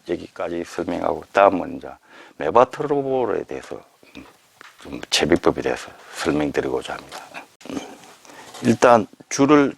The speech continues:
교차를 시킵니다. 이렇게. 이제 방송상으로 하기 때문에 제가 좀 크게 했습니다. 예. 좀 짧게 해도 됩니다. 자, 한 번 돌리시고,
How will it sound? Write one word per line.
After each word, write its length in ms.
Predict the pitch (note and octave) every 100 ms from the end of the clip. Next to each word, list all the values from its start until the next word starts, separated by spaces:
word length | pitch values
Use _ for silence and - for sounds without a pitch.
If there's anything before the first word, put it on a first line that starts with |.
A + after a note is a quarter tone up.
| -
교차를 420 | G2+ - C#3 G2+
시킵니다. 420 | - - - D2
이렇게. 420 | B1 - - - - - _ _ _ - - -
이제 100 | F#2+
방송상으로 760 | F#2+ E2+ F2+ C#3+ D#3 C#3 A#2 F#2+
하기 160 | F#2
때문에 380 | E2+ E2 D#2 D2
제가 220 | C#2 D2+
좀 180 | D#2+ D#2
크게 400 | - - D3+ D#3
했습니다. 480 | A#2 D#2+ - B2 -
예. 240 | - - - _ _
좀 160 | - -
짧게 380 | - E3 E3+ G#2
해도 120 | C#2+
됩니다. 340 | C#2 C2+ - - - - _ - -
자, 100 | -
한 200 | E2 E2+
번 140 | G2
돌리시고, 680 | A#2+ B2+ A2 - A2+ A#2 A#2+